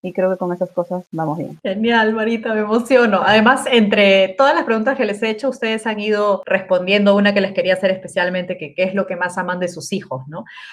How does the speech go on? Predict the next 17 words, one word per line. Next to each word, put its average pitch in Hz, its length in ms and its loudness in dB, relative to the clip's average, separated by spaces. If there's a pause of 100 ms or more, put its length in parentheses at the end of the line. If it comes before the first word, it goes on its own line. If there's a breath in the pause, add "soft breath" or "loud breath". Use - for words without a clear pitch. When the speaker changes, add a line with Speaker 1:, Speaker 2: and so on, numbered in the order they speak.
(140 loud breath)
Speaker 2:
Así 208 260 -2
que 226 100 4
se 202 120 2
los 160 120 6
voy 196 140 2
a 226 60 4
hacer 226 240 2
como 233 240 2
pregunta 196 460 2
final 180 440 0
por 190 160 4
si 165 260 -6
se - 140 0
olvidaron 185 600 4
de 180 80 0
alguna 202 360 0
cualidad. 185 460 2